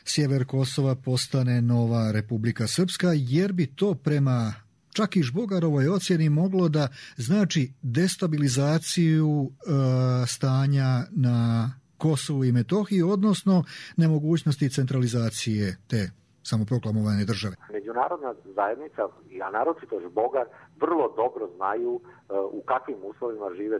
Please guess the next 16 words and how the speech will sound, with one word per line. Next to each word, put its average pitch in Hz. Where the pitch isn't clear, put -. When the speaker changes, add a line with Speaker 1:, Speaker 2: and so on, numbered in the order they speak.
Speaker 2:
Srbi 104
na 95
Kosovu 104
i 95
Metohiji. 92
E, -
ispred, 120
ispod 110
Žbogareve 131
kancelarije 107
u, 85
u 95
centru 160
Prištine, -
e, 101
porušene 147